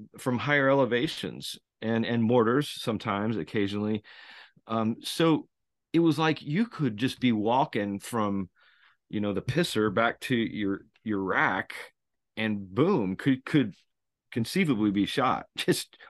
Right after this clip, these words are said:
walking across the, the, uh, O P. So, um,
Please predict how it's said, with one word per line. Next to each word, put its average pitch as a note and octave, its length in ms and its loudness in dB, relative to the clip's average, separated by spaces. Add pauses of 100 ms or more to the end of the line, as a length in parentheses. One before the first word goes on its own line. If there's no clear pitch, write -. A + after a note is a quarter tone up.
walking B2+ 340 2
across G#2 340 -2
the, F2+ 220 -4 (160)
the, F2+ 580 -2
uh, D2 120 -6
O G2 100 -2
P. F2+ 300 -2 (840)
So, C#3+ 340 6
um, C3 300 4